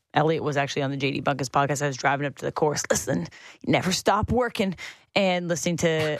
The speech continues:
<laughs> Elliot, uh, chatting with J D about the potential, um, of Keefe moving forward, because that's definitely in the top three things of what Brad Treliving is probably going to address in the next couple of days. So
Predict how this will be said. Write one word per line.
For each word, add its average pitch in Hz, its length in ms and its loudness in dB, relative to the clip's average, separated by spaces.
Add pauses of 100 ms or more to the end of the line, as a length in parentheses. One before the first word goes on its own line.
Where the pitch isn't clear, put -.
<laughs> - 100 -4
Elliot, 180 500 2
uh, 156 280 2
chatting 151 420 2
with 147 120 -4
J 151 200 2
D 147 140 0
about 135 560 2
the 139 100 0
potential, 139 680 2
um, 127 460 0 (120)
of - 180 -2
Keefe - 580 -2 (260)
moving 143 220 2
forward, 220 280 2
because 156 200 -2
that's 151 380 0
definitely 147 440 2 (140)
in 170 120 2
the 156 80 -2
top 156 300 2
three 175 280 0
things 156 480 -2
of 135 140 -2
what 135 260 0
Brad 139 220 2
Treliving 143 320 0
is 139 100 -6
probably 156 240 2
going 151 160 -2
to 147 80 0
address 135 360 0
in - 40 -6
the 131 60 -2
next 135 200 0
couple 135 220 0
of - 40 -6
days. - 240 2
So 147 240 0